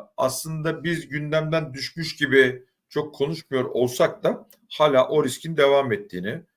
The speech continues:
e, hatta Rusya-Ukrayna konusunda, İsrail-Hamas konusunda devam ettiğini unutmamak lazım.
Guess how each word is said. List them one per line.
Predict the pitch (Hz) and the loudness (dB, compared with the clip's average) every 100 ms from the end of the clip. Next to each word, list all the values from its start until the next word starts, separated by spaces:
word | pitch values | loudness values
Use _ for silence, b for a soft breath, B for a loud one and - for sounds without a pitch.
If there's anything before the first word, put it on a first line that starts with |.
| _ - | _ -6
e, | 110 | -2
hatta | 104 131 - 131 117 | 0 0 2 0 2
Rusya-Ukrayna | 127 - 123 113 131 123 113 | -2 0 -2 0 2 2 0
konusunda, | 104 104 - 95 92 | -4 -6 -8 -8 -4
İsrail-Hamas | 139 135 117 113 110 117 104 | -4 -4 -2 -2 -2 -4 -4
konusunda | 101 90 - 98 - _ _ _ | -10 -12 -14 -14 -14 _ _ _
devam | 170 165 139 | 0 2 2
ettiğini | 110 202 208 | -2 -6 -6
unutmamak | - 107 90 - | -4 -4 -4 -8
lazım. | 76 - | -10 -12